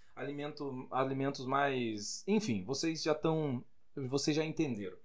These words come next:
Bem, essa ansiedade, cara, ela pode ocorrer por diva-,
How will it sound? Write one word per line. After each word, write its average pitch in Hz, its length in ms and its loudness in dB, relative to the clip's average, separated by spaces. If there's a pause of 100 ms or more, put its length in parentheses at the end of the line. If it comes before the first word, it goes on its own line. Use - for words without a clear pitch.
(640)
Bem, 156 360 4 (760)
essa 254 260 10
ansiedade, 139 760 10
cara, 101 460 4
ela 160 180 12
pode 175 520 8
ocorrer 165 420 6
por 180 100 0
diva-, 151 560 2